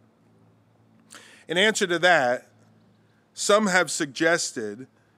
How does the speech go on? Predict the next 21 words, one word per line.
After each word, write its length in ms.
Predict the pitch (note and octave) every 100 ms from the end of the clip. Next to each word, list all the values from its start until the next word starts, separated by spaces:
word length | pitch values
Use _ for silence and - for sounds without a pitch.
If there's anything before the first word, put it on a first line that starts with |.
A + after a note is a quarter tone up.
| _ _ _ _ -
that 240 | D3 D3
we're 120 | D3 D3+
talking 440 | F#3 G#3 G#3+ F#3+
about 200 | E3 D#3
a 60 | C#3+
different 280 | D#3+ E3 C#3+
experience. 420 | - F3 C#3 -
They 100 | D#3
received 400 | C#3+ - A3+ G#3
the 80 | F3+
Holy 180 | F3+
Spirit 360 | E3+ - D#3+ D#3
into 220 | F3+ E3
their 180 | D3 C3+
lives, 680 | D#3 F3+ C3+ B2 C3+ - - _ _ _ _ _ _ _ -
but 140 | D3+
sort 180 | G3 F3+
of 80 | E3
this 260 | D#3+ - - -
Pentecost 840 | - B3+ B3 - D#3+ C#3+ C#3 -
experience 880 | D3 - D#3+ C#3 A#2 A2 D3 -